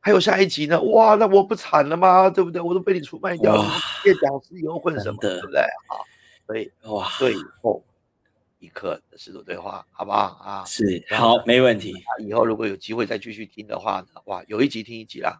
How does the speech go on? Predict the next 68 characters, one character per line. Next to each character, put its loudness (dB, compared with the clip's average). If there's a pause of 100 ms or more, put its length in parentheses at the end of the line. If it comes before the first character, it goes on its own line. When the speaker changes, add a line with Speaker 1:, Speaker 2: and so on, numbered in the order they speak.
Speaker 1:
每 -12
一 -6
集 -12
的 -2
话 2
可 -12
能 -14
就 -4
我 -2
们 -12
师 -10
徒 -12
不 -4
知 2
道 2
发 -6
生 -12
什 -20
么 -20
事 -20
了， -12
好 -18
不 -10
好？ -10 (580)
Speaker 2:
没 4
问 6
题， -14 (200)
OK， -12 (180)
这 2
样 6
我 4
就 2
了 -2
解 -8 (120)
了。 -20 (280)
Speaker 1:
嗯。 -12
Speaker 2:
那， -4 (640)
那， -4
那 0
这 4
样 2
子 -4
的 -4
话， -2
好， -4
那 -6 (180)
我 0
们 0
呢， 2 (200)
这 0
个 0
对 4
话 2
到 0
底 -4
要 0
讲 -8
什 -2
么？ -18
就 -4
是 2
有， 2
有 0
什 0
么 -2
样 2
子 -4
的 0